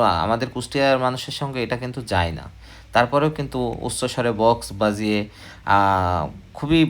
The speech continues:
মা-, আহ, মানে কি বলবো, মানে আমি বোঝাতে পারতেছি না কি ভাষার গানগুলো, গানের কথাগুলো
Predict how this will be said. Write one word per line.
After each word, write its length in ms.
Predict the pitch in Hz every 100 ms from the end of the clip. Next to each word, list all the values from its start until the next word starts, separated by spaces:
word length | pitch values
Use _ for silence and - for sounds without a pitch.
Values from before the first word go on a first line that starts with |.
| 107
মা-, 200 | 92 90
আহ, 260 | 78 98 87 78 - -
মানে 160 | 90
কি 160 | 95 143
বলবো, 420 | 135 131 107 101 135 156
মানে 120 | 127 110
আমি 80 | 123
বোঝাতে 320 | 120 135 180
পারতেছি 380 | 139 110 104 104
না 140 | 110 151 156 - - -
কি 100 | - 160
ভাষার 420 | 131 151 165 147
গানগুলো, 500 | 120 135 135 98 67 - - -
গানের 220 | 110 123
কথাগুলো 460 | 104 110 135 135